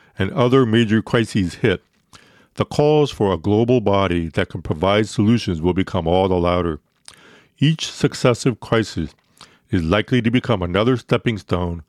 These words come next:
that brings us closer to the forum's vision for a global form of governance.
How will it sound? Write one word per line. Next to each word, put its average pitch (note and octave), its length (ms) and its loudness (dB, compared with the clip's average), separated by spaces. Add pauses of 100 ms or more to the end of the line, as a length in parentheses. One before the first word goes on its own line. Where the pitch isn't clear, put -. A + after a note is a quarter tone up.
(240)
that - 220 -2
brings A#2 280 2
us A2+ 140 0
closer B2 400 -2
to G#2+ 160 -4
the E2 120 -4
forum's A2 480 0
vision E2 500 0 (440)
for G2 220 2
a F2+ 160 0
global G2 380 2
form F#2+ 280 -2
of F2+ 140 -2
governance. E2 480 -4